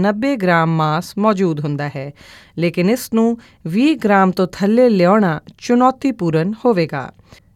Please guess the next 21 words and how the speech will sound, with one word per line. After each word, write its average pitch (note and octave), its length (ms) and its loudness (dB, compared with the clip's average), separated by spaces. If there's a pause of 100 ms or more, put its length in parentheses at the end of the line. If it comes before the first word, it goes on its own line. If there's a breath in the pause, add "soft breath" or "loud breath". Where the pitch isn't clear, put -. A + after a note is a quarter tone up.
ਲਾਂਸੈਟ A3 600 0
ਦੀ A3 140 4
ਰਿਪੋਰਟ E3 500 -2
ਇੱਕ F3 200 -6
ਰਿਵਾਇਤੀ E3 580 0
ਮੈਡੀਟੇਰੇਨੀਅਨ F#3+ 800 2
ਖੁਰਾਕ D#3+ 440 0
ਖਾਣ D#3 240 0
ਦੀ D3+ 140 -2
ਸਲਾਹ D3 360 -4
ਦਿੰਦੀ A3+ 340 0
ਹੈ G#3+ 180 -2 (500 loud breath)
ਤੇ G#3 80 2
ਹਫ਼ਤੇ F#3+ 400 -2
ਵਿੱਚ G#3+ 240 2
ਸਿਰਫ F#3+ 360 0
ਦੋ F#3 160 2 (120)
ਵਾਰ F3 260 0
ਮੱਛੀ E3 500 -2
ਤੇ E3+ 280 0
ਮੁਰਗੀ F3 520 0